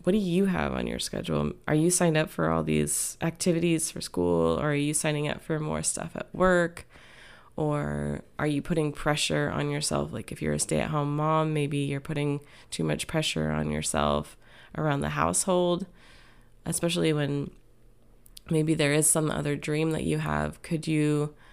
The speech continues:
maybe just let things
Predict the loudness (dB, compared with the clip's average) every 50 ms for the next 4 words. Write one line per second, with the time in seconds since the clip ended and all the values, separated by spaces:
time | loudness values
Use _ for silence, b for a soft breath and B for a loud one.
0 | b b b b b b b b b -8 -4 -2 0 2 2 2 2 2 2 2
1 | 0 0 -2 -4 -4 -4 -4 -2 0 0 -2 -2 -2 -2 -2 -2 -2 -2 0 0
2 | 2 2 2 2 0 -2